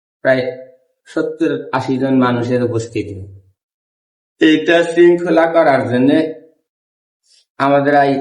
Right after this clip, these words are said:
এই যে আমাদের এই পাড়া ঘরেরই বারো চোদ্দ জন পোলাপান নিয়ে এটা করা। কালকে শুধু অনুরোধ করি,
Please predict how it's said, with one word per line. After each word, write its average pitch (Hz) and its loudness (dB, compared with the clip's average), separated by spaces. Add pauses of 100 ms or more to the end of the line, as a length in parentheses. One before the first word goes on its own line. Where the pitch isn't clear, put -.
(1160)
এই 123 -4
যে 110 -4
আমাদের 117 -2
এই 127 -2
পাড়া 120 0
ঘরেরই 135 0 (840)
বারো 151 2
চোদ্দ 151 0
জন 165 2
পোলাপান 143 0
নিয়ে 127 4
এটা 120 0
করা। 101 -6 (1800)
কালকে 220 2
শুধু 233 0
অনুরোধ 233 2
করি, 156 2